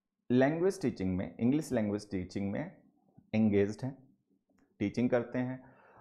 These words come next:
आ, किसी भी कैटेगरी के लिए करते हैं, एकेडमिक एग्जाम्स के लिए टी-, इंग्लिश पढ़ाते हैं, कॉम्पिटिटिव एग्जाम्स के लिए इंग्लिश पढ़ाते हैं, या for any category of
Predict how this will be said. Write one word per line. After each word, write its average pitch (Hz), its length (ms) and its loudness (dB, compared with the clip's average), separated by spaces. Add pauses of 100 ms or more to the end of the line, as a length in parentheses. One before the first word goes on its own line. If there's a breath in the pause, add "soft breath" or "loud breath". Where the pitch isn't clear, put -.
(140 loud breath)
आ, 87 160 2 (100)
किसी 151 220 2
भी 165 100 2
कैटेगरी 135 420 2
के - 80 -4
लिए 143 120 0
करते 139 300 -4
हैं, 156 160 -8
एकेडमिक 107 580 0 (440)
एग्जाम्स 107 400 -2
के 113 100 -6
लिए 110 160 -2
टी-, - 220 -8 (160)
इंग्लिश 104 340 -4
पढ़ाते 98 340 -2
हैं, 101 240 -4 (440 soft breath)
कॉम्पिटिटिव 101 420 2
एग्जाम्स 101 400 -2
के 107 80 -4
लिए 101 120 0
इंग्लिश 101 220 -2
पढ़ाते 95 440 -4
हैं, 98 460 -6
या 120 260 -2 (300)
for 156 100 6 (160)
any 127 220 4 (1400)
category 113 400 2
of 110 80 -4